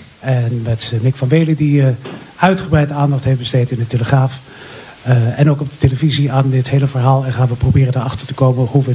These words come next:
dit soort negatieve zaken, die voor jou zo negatief zijn geweest, om die op te lossen, zodat het nooit meer gaat gebeuren. Want dat is ook een van jouw boodschappen die, eh,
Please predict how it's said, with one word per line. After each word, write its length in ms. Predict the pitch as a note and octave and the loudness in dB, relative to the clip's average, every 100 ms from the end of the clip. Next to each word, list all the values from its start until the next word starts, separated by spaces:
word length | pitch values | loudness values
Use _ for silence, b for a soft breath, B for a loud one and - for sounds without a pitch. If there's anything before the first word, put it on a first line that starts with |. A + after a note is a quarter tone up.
| - | -2
dit 200 | C#3+ C#3 | 0 0
soort 300 | - B2 - | 2 0 2
negatieve 420 | C3 B2 C3 A#2+ | 0 0 -2 -2
zaken, 360 | B2 B2 A#2+ B2 | 2 2 0 -2
die 120 | B2 | -2
voor 80 | B2 | 0
jou 180 | A#2+ A#2+ | 2 2
zo 100 | B2 | 2
negatief 380 | A#2+ A2+ - C3+ | 2 -2 -2 -2
zijn 180 | C3 B2+ | 2 0
geweest, 360 | B2+ A#2 A#2+ - B B B B B | 0 0 -2 -2 B B B B B
om 140 | C#3+ | 2
die 120 | C3+ | 2
op 180 | D3 D3 | 2 0
te 80 | D#3+ | 2
lossen, 240 | D#3 D3+ | 2 2
zodat 260 | C#3+ D#3+ D3+ | 0 0 -2
het 140 | C#3+ | 0
nooit 320 | E3+ D#3 D#3+ D#3 | 2 2 2 0
meer 220 | D3+ C#3+ | 0 0
gaat 260 | - D3 | -2 -6
gebeuren. 460 | - D3 E3 C#3 A2+ | -4 0 2 2 0
Want 160 | B2 C#3 | -4 -2
dat 160 | D#3 | 0
is 200 | D3 - B B B B | -2 -4 B B B B
ook 200 | E3 - | 0 2
een 220 | E3+ E3+ | 0 2
van 120 | D#3 | 0
jouw 160 | D3 C#3 | 0 2
boodschappen 680 | C#3 C#3+ - C#3 C#3 C3 | 2 0 2 0 0 -2
die, 280 | B2+ C3 | 0 2
eh, 40 | B2+ | 2